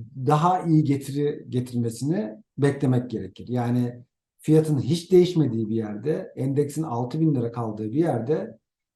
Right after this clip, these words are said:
e, endeks yüzde on temettü verir ise,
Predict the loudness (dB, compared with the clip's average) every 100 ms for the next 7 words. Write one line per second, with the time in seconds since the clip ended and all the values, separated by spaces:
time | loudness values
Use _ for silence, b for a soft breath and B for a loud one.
0 | _ -4 -2 0 -2 -4 -8 -12 -6 -2
1 | 2 4 2 -2 -10 -6 -6 2 4 4
2 | 2 -4 -4 -2 -4 -2 2 4 4 4
3 | 0 0 -4 -6 -8